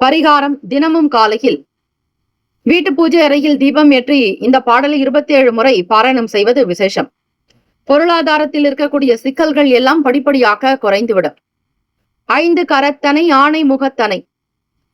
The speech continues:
இந்தின் இளம்பிறை போலும் எயிற்றனை, நந்தி மகந்தனை ஞான கொழுந்தினை,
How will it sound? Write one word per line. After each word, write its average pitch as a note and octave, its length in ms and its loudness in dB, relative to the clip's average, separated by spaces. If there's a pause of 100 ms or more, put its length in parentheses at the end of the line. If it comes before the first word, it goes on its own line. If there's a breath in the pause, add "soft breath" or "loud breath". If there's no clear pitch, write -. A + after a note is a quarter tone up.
(140)
இந்தின் F4+ 500 4
இளம்பிறை D4+ 480 2
போலும் D4 460 2
எயிற்றனை, B3 580 -2 (880)
நந்தி E4 380 2
மகந்தனை D4+ 600 2
ஞான C#4+ 500 2
கொழுந்தினை, A#3+ 460 2